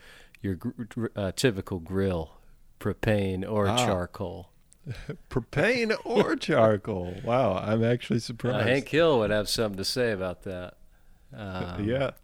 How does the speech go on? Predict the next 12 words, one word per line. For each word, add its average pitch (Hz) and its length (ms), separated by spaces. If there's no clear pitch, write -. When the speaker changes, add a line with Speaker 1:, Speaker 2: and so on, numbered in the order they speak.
Speaker 2:
he 113 140
would. 113 340
Speaker 1:
But 95 440
I 104 180
beg 92 320
to 95 100
differ. 95 500
Speaker 2:
Okay. 110 340
<laughs> - 40
Well, 110 220
all 107 140
right. 120 240